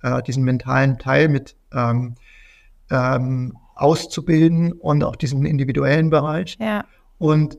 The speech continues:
Speaker 1: wir konzentrieren uns bei den, ähm, ähm,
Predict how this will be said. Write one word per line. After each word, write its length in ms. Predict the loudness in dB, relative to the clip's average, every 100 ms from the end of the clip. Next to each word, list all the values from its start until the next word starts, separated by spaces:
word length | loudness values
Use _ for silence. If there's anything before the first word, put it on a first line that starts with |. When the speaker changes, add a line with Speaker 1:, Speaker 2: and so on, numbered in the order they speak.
| -6
Speaker 1:
wir 140 | -4
konzentrieren 720 | 0 0 2 0 0 2 2 0
uns 220 | -2 -4
bei 220 | 0 2
den, 480 | 2 2 0 -2 -6 -6
ähm, 600 | -4 -2 -4 -4 -6 -12 _ -20 _ _ _ _ _ -4
ähm, 580 | 0 2 2 2 -2